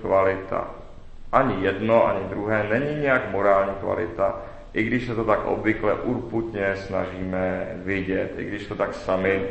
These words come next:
ve svém sebezahledění rádi líčíme, ale tak to není.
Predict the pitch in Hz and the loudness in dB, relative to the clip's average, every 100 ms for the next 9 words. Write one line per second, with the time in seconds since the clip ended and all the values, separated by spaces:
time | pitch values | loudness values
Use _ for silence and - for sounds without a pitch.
0 | - - - - - - - - 98 90 | -8 -12 -14 -16 -12 -8 -4 2 2 2
1 | 95 95 95 92 95 95 95 95 95 95 | 0 0 4 4 6 4 4 2 4 4
2 | 95 98 95 - - 120 127 135 147 147 | 2 0 -2 -4 -4 4 6 6 4 0
3 | 160 143 117 113 104 92 95 - | 2 4 6 6 6 2 -2 -6